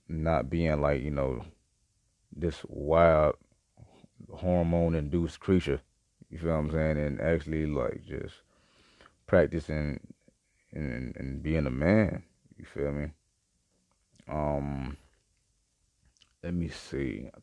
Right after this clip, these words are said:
think I was around twenty-six or twenty-seven at the time, you know. Yeah, yeah, I was still in my twenties though, definitely. I was probably around maybe twenty-seven at the time or something like that, and,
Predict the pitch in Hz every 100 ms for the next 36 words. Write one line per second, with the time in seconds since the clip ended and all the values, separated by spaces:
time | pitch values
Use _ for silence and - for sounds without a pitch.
0 | - 98 - 87 80 - - _ _ _
1 | _ _ _ _ _ - 80 78 71 73
2 | - 80 76 - 80 73 - - 73 67
3 | - 76 69 65 64 - - - - 73
4 | 71 67 67 78 - _ _ _ _ _
5 | _ _ _ _ - 73 64 64 62 78
6 | _ _ _ _ _ _ _ - 87 76
7 | 69 60 58 60 62 67 - - 85 73
8 | - 76 71 65 - 64 - 73 - 58
9 | 60 52 71 - - - _ - 76 71
10 | 69 71 67 60 - 76 69 - 65 64
11 | 62 - 76 69 69 - 76 - 69 64
12 | 64 65 64 58 58 58